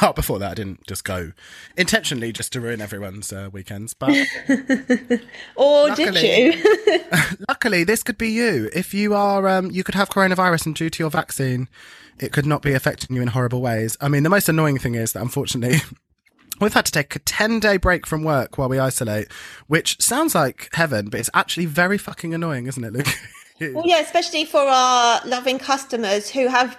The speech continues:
Speaker 2: paid up front for these wigs, <laughs> and
Speaker 1: Mm.
Speaker 2: we are now delayed in getting them to them, but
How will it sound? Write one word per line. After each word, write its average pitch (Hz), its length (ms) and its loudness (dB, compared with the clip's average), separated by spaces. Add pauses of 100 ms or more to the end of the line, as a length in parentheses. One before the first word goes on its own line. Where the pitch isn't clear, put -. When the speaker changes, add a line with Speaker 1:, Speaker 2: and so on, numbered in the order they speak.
Speaker 2:
paid 277 320 2
up - 160 0
front 254 380 -2
for 220 80 -4
these 214 260 -2
wigs, 214 500 -2
<laughs> - 80 -4
and 226 240 0
Speaker 1:
Mm. 143 460 -6 (560)
Speaker 2:
we 262 640 0 (280)
are 220 120 2
now 220 180 2
delayed 190 420 2
in 196 120 -2
getting 180 240 -2
them 185 160 -6
to - 80 -8
them, 185 260 -2
but 208 340 2